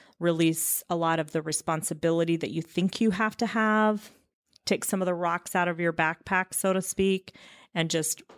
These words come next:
walk in a lighter way, maybe join hands with another person. But that mountain, you've already climbed it before.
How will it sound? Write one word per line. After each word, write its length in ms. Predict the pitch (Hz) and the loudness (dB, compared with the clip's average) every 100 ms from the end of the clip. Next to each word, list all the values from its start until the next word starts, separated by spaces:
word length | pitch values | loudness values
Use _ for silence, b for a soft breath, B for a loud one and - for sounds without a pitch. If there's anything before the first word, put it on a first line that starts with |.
| _ | _
walk 420 | - 170 165 165 | -6 -2 -2 -2
in 140 | 165 160 | -6 -6
a 60 | |
lighter 380 | 156 156 156 151 | -4 -2 0 -2
way, 400 | 156 151 135 151 - | -2 0 0 -4 -2
maybe 180 | 185 175 | 0 0
join 280 | 170 175 160 | 0 0 0
hands 360 | 165 165 165 | 2 2 0
with 140 | - 165 | -4 -4
another 260 | 160 151 | -4 -4
person. 640 | 160 160 156 - 143 113 156 B B B B | -4 -4 -2 -2 -2 -4 -6 B B B B
But 220 | 170 - - | 0 0 0
that 160 | 180 175 | -2 0
mountain, 280 | 180 165 | 0 0
you've 120 | 165 160 | -2 0
already 200 | 156 147 | 0 -2
climbed 360 | - 147 147 | -4 -2 -2
it 80 | - | -4
before. 600 | - - - 117 - 143 | -6 -6 -4 -2 -2 -4